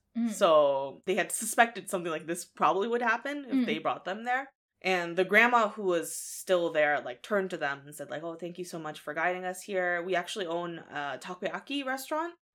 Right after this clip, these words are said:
Speaker 2: like, one town over in front of the Hikariya supermarket. So, like, please come by. Like, we wanna treat you to some food."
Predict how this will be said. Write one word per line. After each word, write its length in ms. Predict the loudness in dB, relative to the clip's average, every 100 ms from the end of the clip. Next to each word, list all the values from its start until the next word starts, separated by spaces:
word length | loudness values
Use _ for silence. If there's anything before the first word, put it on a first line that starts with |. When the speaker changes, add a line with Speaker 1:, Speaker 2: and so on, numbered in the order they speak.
| _
Speaker 2:
like, 180 | -8 -2
one 220 | -2 -2
town 240 | -6 -6
over 560 | -4 -4 -2 -2 -2 -8 _
in 140 | -4
front 240 | -2 0 0
of 220 | -2 0
the 260 | 2 2 0
Hikariya 600 | -2 0 2 4 2 2
supermarket. 760 | -4 -6 -6 -6 -8 -10 -10
So, 300 | -6 -2 -2 -2
like, 240 | -8 -10
please 280 | -8 -8 -8
come 200 | -12 -10
by. 360 | -8 -6 -4
Like, 140 | -6 -10
we 60 |
wanna 220 | -10 -10 -12
treat 220 | -12 -10
you 100 | -10
to 80 | -12
some 180 | -14 -12
food." 360 | -10 -2 -2